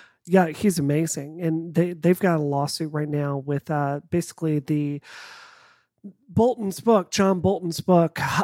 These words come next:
Uh, they tried to hold it up and say he couldn't publish it because of national security reasons. They're suing to get some documentation in that to basically prove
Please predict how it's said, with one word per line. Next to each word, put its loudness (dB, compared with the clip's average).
Uh, 2
they 4
tried -2
to 0
hold 0
it 4
up 2
and -4
say 0
he -2
couldn't -6
publish 2
it 2
because -2
of -14
national -4
security 0
reasons. 0
They're -2
suing -2
to -2
get -8
some -8
documentation -2
in 2
that 2
to -20
basically 0
prove 0